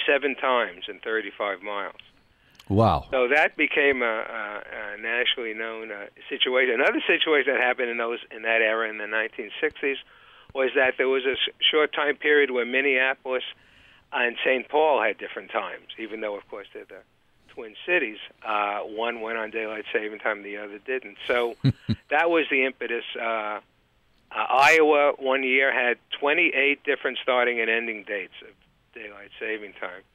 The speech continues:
Speaker 1: uh, in different towns around the, the state. So, uh, that was the impetus in nineteen sixty-six for the Uniform Time Act.
Speaker 2: And, and I believe, if I'm recalling this correctly, in Saint Paul, was it, uh,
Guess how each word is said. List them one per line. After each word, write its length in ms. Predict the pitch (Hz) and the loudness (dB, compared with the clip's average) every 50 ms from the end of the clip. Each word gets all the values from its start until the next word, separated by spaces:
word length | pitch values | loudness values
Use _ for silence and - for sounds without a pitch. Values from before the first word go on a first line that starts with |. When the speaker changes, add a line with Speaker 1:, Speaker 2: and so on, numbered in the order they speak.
| _ _ _ _ _ _ _ _ - | _ _ _ _ _ _ _ _ -20
Speaker 1:
uh, 160 | - 110 110 107 107 | -16 -14 -12 -12 -12
in 120 | 107 107 101 | -10 -8 -8
different 300 | 113 - - 104 95 - | -8 -8 -8 -10 -8 -4
towns 360 | - 107 104 101 101 95 107 | -4 -4 -2 -4 -6 -10 -12
around 360 | 104 101 104 101 98 95 90 | -12 -10 -12 -12 -14 -16 -16
the, 420 | 92 101 - _ _ _ _ - | -18 -20 -20 _ _ _ _ -18
the 40 | - | -16
state. 400 | - - - - 113 104 92 90 _ _ - - - - | -16 -14 -12 -10 -10 -10 -10 -12 _ _ -20 -16 -10 -8
So, 280 | 127 117 113 110 110 - _ _ _ _ _ _ _ _ - 233 - - - | -6 -6 -6 -8 -10 -12 _ _ _ _ _ _ _ _ -20 -20 -18 -14 -8
uh, 420 | 123 123 123 123 120 117 113 117 | -4 -2 0 2 2 2 0 0
that 260 | 110 123 131 143 143 147 | 0 2 2 2 2 0
was 160 | 135 123 101 113 | -2 -4 -2 0
the 100 | 120 117 | 0 -2
impetus 360 | 117 - - 110 110 110 - - 110 104 | -2 -2 -6 -6 -6 -6 -6 -8 -10 -10
in 80 | 104 | -10
nineteen 360 | 104 104 101 98 - 120 101 - - | -8 -8 -8 -8 -10 -12 -14 -10 -10
sixty-six 600 | - 120 - - - 107 87 - - 120 110 - - - - - - | -10 -10 -10 -12 -14 -12 -10 -8 -6 -6 -6 -8 -10 -14 -16 -16 -16
for 220 | 104 101 98 98 | -16 -14 -14 -12
the 140 | 95 - 98 | -10 -10 -10
Uniform 640 | 98 101 104 104 110 110 101 - 117 110 104 98 - | -10 -10 -10 -8 -8 -8 -8 -8 -10 -10 -10 -10 -8
Time 360 | - - 107 104 101 98 95 | -4 -2 0 0 0 -2 -4
Act. 220 | 87 82 85 - _ _ _ _ _ _ - - - - - - - | -8 -10 -10 -12 _ _ _ _ _ _ -20 -20 -18 -18 -18 -8 -2
Speaker 2:
And, 220 | - 135 139 143 - - | 2 2 2 2 2 4
and 140 | 117 123 123 | 4 6 6
I 40 | |
believe, 300 | 117 113 143 185 170 131 | 6 6 6 6 6 6
if 160 | 127 113 - 113 | 6 4 4 4
I'm 160 | 120 120 123 | 4 6 6
recalling 380 | 110 - 135 147 147 131 117 | 6 6 6 6 8 8 8
this 200 | 110 104 - - | 6 4 4 2
correctly, 340 | - - 113 110 - - 107 | 4 4 4 4 6 6 6
in 300 | 101 98 - 104 101 104 | 6 6 4 2 2 2
Saint 400 | - - - 131 127 120 - - | 2 4 4 6 6 4 4 2
Paul, 420 | - 127 123 123 131 131 135 135 123 | 4 4 6 8 8 8 8 8 8
was 220 | 123 127 123 120 | 8 8 6 6
it, 300 | 135 135 - _ - 120 | 4 2 0 _ 2 4
uh, 340 | 113 110 107 104 101 101 | 6 6 8 6 6 4